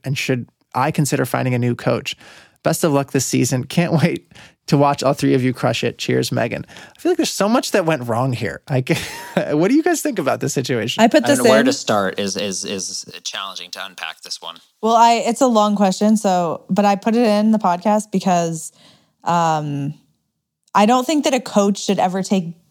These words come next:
Speaker 2: you should never have to blame your coach for getting injured. That's a very toxic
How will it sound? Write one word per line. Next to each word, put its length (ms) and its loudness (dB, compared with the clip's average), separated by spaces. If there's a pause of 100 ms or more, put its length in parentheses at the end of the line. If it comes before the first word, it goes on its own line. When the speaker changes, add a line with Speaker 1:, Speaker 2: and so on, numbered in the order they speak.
(320)
Speaker 2:
you 100 -12
should 100 -6
never 180 0
have 220 0
to 80 0
blame 520 2
your 140 2
coach 420 -2
for 120 -2
getting 200 -4
injured. 440 -10 (720)
That's 120 0
a 60 4
very 220 2
toxic 800 -2